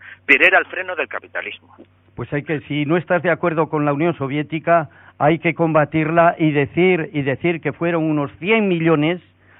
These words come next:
Speaker 2: unos cien millones que fueron exterminados no por los
Speaker 1: Por
Speaker 2: nazis.
Speaker 1: supuesto,
Speaker 2: Fue,
Speaker 1: por supuesto.
Speaker 2: fue unos cien millones
Speaker 1: Por supuesto.
Speaker 2: exterminados por el comunismo.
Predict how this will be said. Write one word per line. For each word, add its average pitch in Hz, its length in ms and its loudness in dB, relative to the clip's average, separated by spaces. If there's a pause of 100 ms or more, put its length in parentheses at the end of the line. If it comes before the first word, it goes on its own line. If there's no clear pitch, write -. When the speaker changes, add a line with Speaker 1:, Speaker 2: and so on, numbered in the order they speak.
Speaker 2:
unos 147 260 2 (100)
cien 226 260 2
millones 165 500 2 (280)
que 143 120 0
fueron 190 320 0
exterminados 165 640 2
no 185 220 2
por 202 180 2
los 143 160 0
Speaker 1:
Por 175 100 2
Speaker 2:
nazis. 165 240 2
Speaker 1:
supuesto, 170 560 -2
Speaker 2:
Fue, 202 260 6
Speaker 1:
por 190 220 -4
supuesto. - 180 -4
Speaker 2:
fue 208 260 4
unos 160 300 4
cien 226 240 2
millones 196 360 2
Speaker 1:
Por 190 100 2
supuesto. 190 140 0
Speaker 2:
exterminados 175 420 4
por 180 180 -2
el 147 120 0
comunismo. 110 640 -6